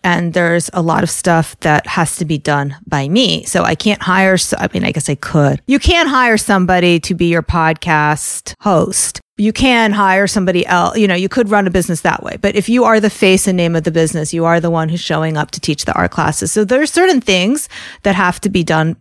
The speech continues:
by me. Everything that doesn't have to be done by me, those are the first places I look to,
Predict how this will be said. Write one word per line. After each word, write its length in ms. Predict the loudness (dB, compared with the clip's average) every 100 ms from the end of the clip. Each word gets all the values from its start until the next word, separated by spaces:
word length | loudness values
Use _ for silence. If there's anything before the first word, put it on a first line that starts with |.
| 0
by 180 | 2
me. 320 | 2 4 4 2 -4 -12 -14 -2
Everything 400 | 0 2 2 2 2
that 220 | 0 _
doesn't 340 | 2 2 2 0
have 240 | 0 0
to 100 | -2
be 320 | -2 0 0
done 300 | 0 0 0 -2
by 140 | -2
me, 380 | -2 0 2 2
those 500 | 2 4 4 2 2
are 100 | 2
the 120 | 2
first 420 | 0 0 0 -2
places 480 | -4 -2 -2 -4 -6 -2
I 160 | 0
look 480 | 2 2 0 -2 -6
to, 420 | -2 2 4 4